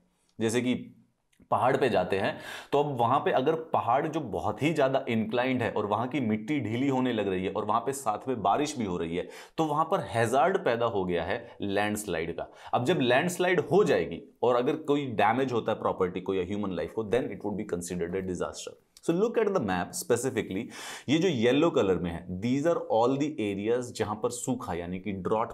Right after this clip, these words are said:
पड़ने की ज्यादा संभावना रहती है। पूरा का पूरा गुजरात, महाराष्ट्र का एरिया हो गया, कर्नाटक, आंध्र प्रदेश के जो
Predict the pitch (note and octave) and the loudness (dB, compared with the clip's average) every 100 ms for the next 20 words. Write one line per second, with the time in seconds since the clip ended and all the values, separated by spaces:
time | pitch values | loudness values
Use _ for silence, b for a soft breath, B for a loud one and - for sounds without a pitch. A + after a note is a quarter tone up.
0 | - F2+ F2 F2 F2+ F#2 F#2 F#2 F2+ E2+ | -4 -4 -4 -6 -6 -4 -4 -4 -4 -4
1 | E2 F2 E2+ E2 D#2+ F2+ F2 G#2 A2 G#2+ | -4 -4 -4 -6 -6 -4 -4 0 2 2
2 | F#2+ G2 F2+ F2 F2 F#2 F#2 F2+ F#2+ F2+ | 2 0 0 -2 -2 0 0 0 -4 -2
3 | F2+ G2 F#2+ - G2 F#2 F2 F2 F2 F2 | 0 0 -2 -6 -6 -4 -4 -4 -4 -4
4 | E2+ - F#2 G2+ G#2 - - F#2 F#2 F#2+ | -6 -4 -2 -2 -4 -6 -4 -2 -2 -4
5 | F2 F2+ F#2+ F2+ G2+ F#2 | -4 -4 -4 -4 -6 -8